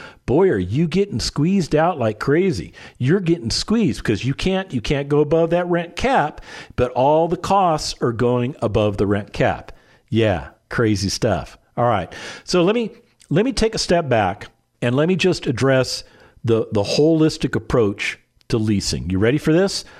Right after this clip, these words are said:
The holistic approach to it. Just know what you're doing. That's the holistic approach. Know what you're doing. Know what the laws are. Know, know how to check the people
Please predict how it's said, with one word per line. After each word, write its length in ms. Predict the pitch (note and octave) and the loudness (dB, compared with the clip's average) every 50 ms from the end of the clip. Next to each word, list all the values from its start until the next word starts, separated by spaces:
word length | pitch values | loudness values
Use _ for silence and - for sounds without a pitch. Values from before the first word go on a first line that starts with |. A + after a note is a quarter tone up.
| - - _ | -20 -4 _
The 80 | A2+ G#2+ | -2 0
holistic 600 | - E3+ E3+ F3+ F3+ F#3 F3+ E3+ - - E3 - | 2 2 2 4 4 2 2 0 0 -4 -4 -4
approach 420 | D3 - - D3 C3+ C3 - - | -4 -2 0 0 0 0 -2 -2
to 120 | - F#2+ D2+ | -2 -2 -4
it. 100 | - - - _ _ _ _ _ _ _ _ _ _ | -4 -8 -14 _ _ _ _ _ _ _ _ _ _
Just 220 | - - F3 - D#3 | -2 -2 -2 0 0
know 100 | C#3+ C#3+ | 2 2
what 160 | C#3 C3 - | 0 0 -2
you're 80 | D3 C#3 | -2 -2
doing. 260 | E3 G3+ D3 - - _ _ _ _ _ _ _ _ _ _ _ _ _ _ | -2 -2 -4 -8 -12 _ _ _ _ _ _ _ _ _ _ _ _ _ _
That's 220 | - D#3 F#3+ - - | 0 0 0 0 0
the 80 | G3 | -2
holistic 500 | D3 F3+ F#3 D#3+ D#3 D#3 - - D#3 - | 0 2 2 2 2 0 -2 -4 -6 -6
approach. 520 | C3+ - - G#3 A#3 - - - - - - _ _ _ _ _ _ _ _ _ _ | -4 -2 0 0 0 0 -2 -6 -10 -10 -12 _ _ _ _ _ _ _ _ _ _
Know 380 | A2+ A2+ B2 C3+ C#3+ D#3+ E3+ F3 | -2 0 2 4 4 4 4 4
what 340 | G#3+ G3+ D3+ D3+ D#3 - | 2 2 2 2 0 0
you're 120 | - E3+ D3 | -2 -2 0
doing. 400 | A#2+ - G#3+ A#3 F3 G2+ E2+ F2+ | 0 2 2 2 2 0 0 0
Know 120 | G#2+ C3+ | 2 2
what 140 | D#3 E3+ - | 0 0 0
the 100 | A#3+ A#3 | 0 0
laws 460 | G#3+ D3+ B2 A#2+ A#2 A2+ G#2+ G2+ - | 2 2 2 4 4 2 2 2 0
are. 420 | G#2+ G2+ G#2 B2 F#3+ B3 - - - _ _ _ _ _ - - - _ | 0 0 2 0 0 -2 -6 -14 -20 _ _ _ _ _ -20 -20 -10 _
Know, 320 | B2 A#2+ C3+ D3+ F#3 G#3 - | -2 2 2 2 0 0 -2
know 220 | B2 C3 D3+ E3 | 0 2 2 2
how 320 | C#3+ D3+ D3+ C#3+ D3+ D#3+ | 2 2 2 2 2 2
to 300 | D#3+ - - D#3 C3+ B2+ | 0 0 0 -2 -2 -2
check 540 | B2 - - - - D#3 D3 E3 F3+ - - A#3 | -4 -4 -4 -2 0 2 2 0 0 -4 -8 -4
the 160 | E3+ D#3 E3 | -2 -2 -2
people 640 | E3+ - D3 B2+ A2+ - B2+ A#2+ D#3 A#3 - - | 0 0 0 0 0 0 2 0 0 0 -4 -10